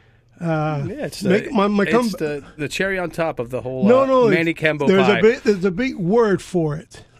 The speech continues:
Speaker 1: uh, because I, you know, I was also motivated by losing my freedom of speech and the school issue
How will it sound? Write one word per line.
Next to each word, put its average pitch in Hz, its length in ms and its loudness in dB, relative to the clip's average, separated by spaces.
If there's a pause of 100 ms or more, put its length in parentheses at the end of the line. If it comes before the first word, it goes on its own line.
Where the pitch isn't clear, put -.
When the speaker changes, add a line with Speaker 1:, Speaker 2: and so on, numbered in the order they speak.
Speaker 1:
uh, 175 320 -6
because 165 320 -6
I, 285 220 -12
you 247 100 -4
know, 196 60 0
I - 20 0
was 175 100 -2
also 208 240 -4
motivated 160 560 -2
by 147 420 -10 (280)
losing 165 320 0
my 151 160 -4
freedom 151 260 -4
of 139 80 -8
speech 151 400 -6
and 175 400 -8
the 139 40 -6
school 156 460 -6 (220)
issue 170 420 -8